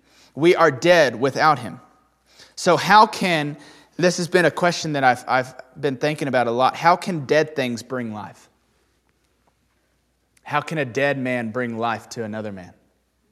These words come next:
He can't. It's not a possible thing. It's impossible. Dead things only produce dead things.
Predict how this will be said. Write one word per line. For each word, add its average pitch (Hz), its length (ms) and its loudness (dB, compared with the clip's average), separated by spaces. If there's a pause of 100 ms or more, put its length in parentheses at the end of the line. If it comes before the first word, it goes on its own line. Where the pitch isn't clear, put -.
(320)
He 123 80 -14
can't. 147 360 -12 (580)
It's - 140 -16
not 139 160 -8
a 127 40 -12
possible 127 480 -8
thing. 107 260 -18 (560)
It's - 160 -14
impossible. 123 500 -8
Dead 135 380 -2
things 185 260 -4
only 170 300 -8
produce 147 420 -10
dead 113 320 -10
things. - 400 -20